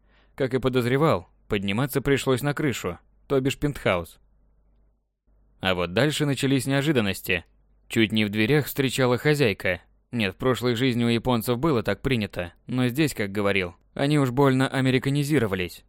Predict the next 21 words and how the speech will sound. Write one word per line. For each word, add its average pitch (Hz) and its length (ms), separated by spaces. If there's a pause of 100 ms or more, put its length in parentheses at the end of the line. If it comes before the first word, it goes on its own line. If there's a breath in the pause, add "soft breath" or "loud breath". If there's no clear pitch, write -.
и 143 140
подобное 151 420
не 147 140
практиковалось. 127 840 (220)
К - 80
тому 98 260
же 98 100
она 104 140
была 107 240
одета 113 460
в - 80
кимоно, 123 540 (220)
явно 127 400
не 92 120
повседневной 113 640
носки. 113 420 (640)
Из-под 131 340
края 147 300
выглядывали 110 560
кончики 113 440
ступней, 110 540